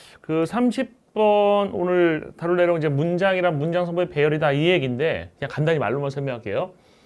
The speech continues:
그러니까 문장이라고 만-, 하-, 하는 것들이 문장 성분이 배열이 돼서 이루어지는데 거기는 분명히 규칙이라는 게 존재하고 있습니다.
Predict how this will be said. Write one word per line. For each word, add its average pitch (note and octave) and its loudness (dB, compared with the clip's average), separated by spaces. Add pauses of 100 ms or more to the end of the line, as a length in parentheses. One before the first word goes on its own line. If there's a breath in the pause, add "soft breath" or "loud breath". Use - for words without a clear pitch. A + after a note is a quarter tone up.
(500 soft breath)
그러니까 D#3+ 2
문장이라고 B3 4
만-, F3 -2
하-, G#3+ -6
하는 A#3 -2
것들이 F#3 0 (180 soft breath)
문장 G3+ 2
성분이 A3 0
배열이 A3+ 4
돼서 G3+ 0
이루어지는데 C3+ -2 (460 soft breath)
거기는 G3 0
분명히 E3 -2
규칙이라는 G#3+ -2
게 F#3 -2
존재하고 C3+ -6 (100)
있습니다. F#2 -10